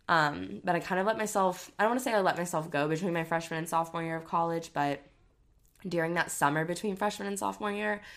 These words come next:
I was taking a st-, statistics class at home at my local state college, four days a week for two hours a day, and then I would go straight to working as a, um, cocktail server and rooftop server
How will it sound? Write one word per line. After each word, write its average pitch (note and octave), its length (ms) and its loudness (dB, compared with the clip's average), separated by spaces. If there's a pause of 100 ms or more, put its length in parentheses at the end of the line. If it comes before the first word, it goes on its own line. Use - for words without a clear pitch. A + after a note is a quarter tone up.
(380)
I - 80 2
was E3 180 4
taking E3+ 480 -2
a - 60 -6
st-, - 420 -10
statistics F3 580 -2
class D#3+ 300 2
at - 80 -6
home D#3 300 -2
at D3 100 -2
my D3 140 -2
local C#3+ 480 0
state D3 300 -4
college, E3+ 560 -2 (400)
four F3+ 280 6
days F3+ 220 6
a E3+ 60 6
week D#3 260 0
for D#3+ 120 -4
two D#3 220 0
hours D3 240 6
a D3 80 -2
day, C#3 460 0
and C#3+ 100 -2
then C#3 120 -4
I C#3+ 80 -2
would C#3+ 120 -2
go C#3+ 140 -2
straight C#3+ 400 -2
to E3 100 -6
working C#3+ 560 -2
as C#3 400 -2
a, C#3+ 320 -2 (480)
um, C#3+ 480 2
cocktail D#3+ 400 2
server D#3 480 2
and C#3+ 160 2
rooftop D3 400 0
server D3 600 -2